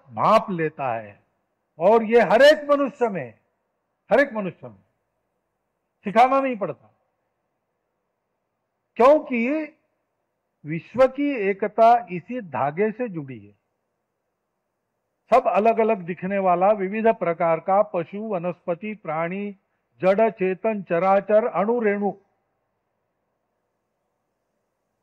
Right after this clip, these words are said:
ये कितना भी अलग दिखता हो, लेकिन वो अंदर से जुड़ा है।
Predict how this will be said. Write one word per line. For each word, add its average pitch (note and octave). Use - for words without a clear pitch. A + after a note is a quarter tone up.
ये A3
कितना B3
भी D#4
अलग C4+
दिखता G#3
हो, G3
लेकिन G#3+
वो A3+
अंदर G3+
से A3
जुड़ा E3+
है। F3